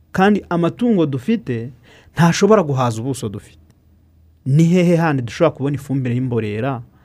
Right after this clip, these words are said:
ku buryo buhoraho? Niyo mpamvu twatekereje ibimoteri.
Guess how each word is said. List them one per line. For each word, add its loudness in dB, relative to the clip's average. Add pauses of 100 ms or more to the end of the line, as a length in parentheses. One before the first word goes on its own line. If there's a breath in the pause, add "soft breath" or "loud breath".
(360 soft breath)
ku -4
buryo 2
buhoraho? -6 (380)
Niyo 2
mpamvu 0
twatekereje -6
ibimoteri. -8